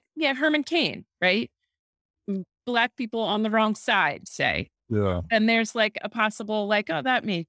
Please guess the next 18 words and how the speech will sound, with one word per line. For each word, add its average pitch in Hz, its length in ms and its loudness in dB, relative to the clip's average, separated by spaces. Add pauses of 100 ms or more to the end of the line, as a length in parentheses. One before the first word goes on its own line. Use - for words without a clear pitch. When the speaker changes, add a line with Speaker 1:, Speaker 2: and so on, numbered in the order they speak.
Speaker 1:
maybe 165 260 -2
trips - 340 -4
me 156 120 0
up." 98 200 -2 (460)
Or, 262 480 6
and 214 200 2
the 214 100 0 (160)
person 262 300 -4
that 247 100 2
I 233 100 2
focused 240 520 -2
on, 165 360 2
like, 170 320 0
did 185 140 2
a 180 120 4
metta 175 640 0
meditation 170 880 0
for 151 540 2